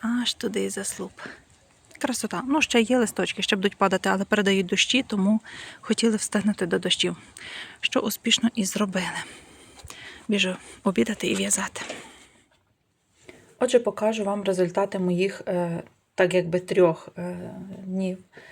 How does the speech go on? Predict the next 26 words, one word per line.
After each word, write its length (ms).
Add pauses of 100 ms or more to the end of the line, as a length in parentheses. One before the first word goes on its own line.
(200)
Нині 160
вже 160
четвертий, 600
але 300 (160)
як 180
є. 160 (600)
Отже, 300 (220)
е, 460
надзвичайно 800
складна 360
нитка, 380
нитка 320
китайська, 720
ось 140
така 240
травка, 560
вона 200
складається 540
з 60
двох 320
ниточок, 480
таких 320
скручених 580
між 200
собою. 480 (640)
Ем, 680